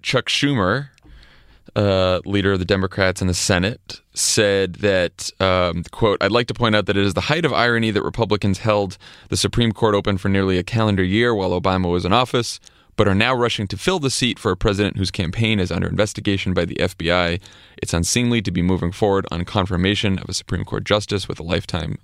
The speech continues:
appointment." So, the Democratic strategy now is, um, you know, we are not going to, or we're gonna, f-, and, and the,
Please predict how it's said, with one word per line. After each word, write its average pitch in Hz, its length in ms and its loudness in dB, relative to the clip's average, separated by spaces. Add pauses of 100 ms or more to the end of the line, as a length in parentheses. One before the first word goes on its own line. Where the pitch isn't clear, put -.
appointment." - 680 -6 (260)
So, 110 400 0 (840)
the 110 80 -4
Democratic 131 500 2
strategy 101 400 0
now 98 340 2
is, 90 640 0 (500)
um, 92 460 2 (880)
you 98 160 2
know, 85 260 2
we 107 280 2
are 110 120 2
not 104 300 2
going 95 320 2
to, 90 380 0
or 85 100 2
we're 98 120 2
gonna, 104 120 2
f-, - 240 -6
and, 98 200 2
and 98 200 2
the, 95 80 2